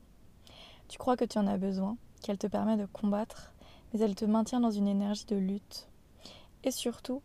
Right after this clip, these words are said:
elle te déconnecte de moi, ton âme. Alors, libère-toi de cette colère. Elle n'est pas juste pour toi et elle t'empêche d'être dans la gratitude et dans la joie de l'instant présent. C'est en souriant que tu retrouves une connexion avec moi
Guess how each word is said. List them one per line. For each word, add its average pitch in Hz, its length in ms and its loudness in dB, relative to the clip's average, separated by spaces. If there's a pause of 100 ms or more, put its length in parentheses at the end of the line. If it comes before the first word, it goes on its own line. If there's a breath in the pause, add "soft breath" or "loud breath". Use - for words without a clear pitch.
elle 208 180 2
te - 120 -2
déconnecte 226 640 2
de 196 180 0
moi, 190 320 0 (120)
ton 190 260 2
âme. 190 260 0 (380)
Alors, 202 420 -2
libère-toi 214 480 0
de 208 120 0
cette 190 200 -6
colère. 196 400 -6 (540 loud breath)
Elle 214 140 4
n'est 214 100 6
pas 262 180 2
juste 262 240 -4
pour - 240 -4
toi 214 260 -6 (140)
et 214 80 0
elle 196 160 0
t'empêche 226 400 -2
d'être 208 220 0
dans 190 100 -2
la 190 160 0
gratitude 214 720 -4 (400 loud breath)
et 208 80 0
dans 208 140 2
la 202 160 0
joie 220 260 -2
de 226 80 -2
l'instant 202 420 -2
présent. 196 420 -4 (1000 loud breath)
C'est 233 160 2
en 220 120 4
souriant 262 420 0
que 247 100 -6
tu - 160 -4
retrouves 214 380 -2
une 202 140 4
connexion 220 520 0
avec 202 300 -2
moi 196 260 0